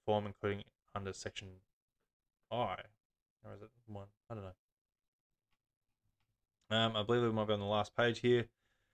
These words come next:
Uh, Appendix C, Index of Key Terms. So this report uses the following defining terms. Uh, range failer, defined by U S Navy avi-,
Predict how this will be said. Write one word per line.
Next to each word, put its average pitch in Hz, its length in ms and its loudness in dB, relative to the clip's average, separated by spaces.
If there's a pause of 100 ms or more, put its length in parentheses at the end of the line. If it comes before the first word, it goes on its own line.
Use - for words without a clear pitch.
(320)
Uh, 120 640 8
Appendix 139 420 6
C, 143 560 6
Index 143 320 4
of 120 160 4
Key 131 220 2
Terms. 156 420 4
So 123 600 4
this 127 160 6
report 131 340 8
uses 123 240 4
the 110 80 2
following 123 320 6
defining 113 400 2
terms. 107 640 0 (140)
Uh, 101 400 0
range 123 560 4
failer, 107 360 4 (1300)
defined 120 380 8
by 110 120 10
U 113 260 8
S 107 140 0
Navy 110 300 4
avi-, 107 300 8